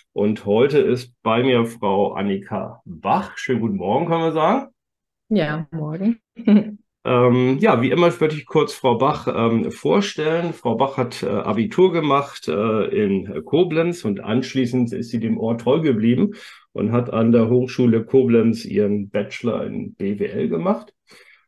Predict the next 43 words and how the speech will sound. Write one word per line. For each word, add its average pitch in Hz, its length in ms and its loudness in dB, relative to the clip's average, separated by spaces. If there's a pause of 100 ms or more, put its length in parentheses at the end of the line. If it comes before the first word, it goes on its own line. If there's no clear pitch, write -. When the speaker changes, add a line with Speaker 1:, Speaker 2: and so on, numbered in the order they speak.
(100)
Speaker 1:
Und 104 440 2
nach 107 300 0
ihrem 123 200 4
Bachelor 120 380 2
hat 113 120 0
sie 117 120 -2
dann 101 160 0
an 98 100 0
der 104 100 2
Fernuniversität 104 1080 0
in 92 340 -2
Hagen 95 460 -4
Wirtschaftswissenschaften, 139 1300 -6 (260)
äh, 113 260 0
studiert 120 440 0
und 117 80 2
auch 101 80 -2
abgeschlossen. 190 720 2 (440)
Und 117 380 -2
da 110 100 2
haben 107 260 0
wir 120 380 0
uns 202 140 4
auch 156 140 -2
kennengelernt. 143 680 2
Sie 117 180 -2
war 113 80 -2
mit 117 220 2
beim 98 240 0
Skiseminar 147 840 0
und 120 80 -2
hat 120 120 -4
auch - 80 -6
Abschlussarbeit 147 640 -2
bei 147 100 -2
mir 143 100 -2
geschrieben. 139 520 0
Und - 180 -4
über 107 220 2
die 104 240 -2
sprechen 98 500 -4
wir 92 180 -4
heute 87 400 -4